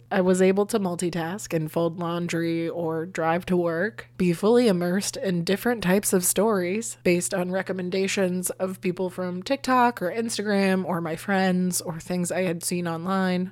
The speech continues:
And it didn't take long to figure out what my pet peeves were from an author or what I really loved in a book. And as much as I love a real handheld book,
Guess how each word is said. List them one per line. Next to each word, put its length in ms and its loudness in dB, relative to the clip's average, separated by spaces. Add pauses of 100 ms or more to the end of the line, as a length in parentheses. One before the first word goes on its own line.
And 340 0
it 120 -2
didn't 280 0
take 300 2
long 400 2
to 120 -4
figure 360 -4
out 240 -2
what 300 0
my 120 -2
pet 340 -8
peeves 360 -2
were 260 2
from 240 -6
an 100 -8
author 640 -6
or 220 -4
what 300 -2
I 100 -4
really 460 -2
loved 680 -2
in 140 -2
a 80 -2
book. 480 -4 (160)
And 200 0
as 200 -2
much 240 -2
as 100 0
I 160 0
love 580 4
a 200 -2 (140)
real 320 0
handheld 640 -6
book, 380 0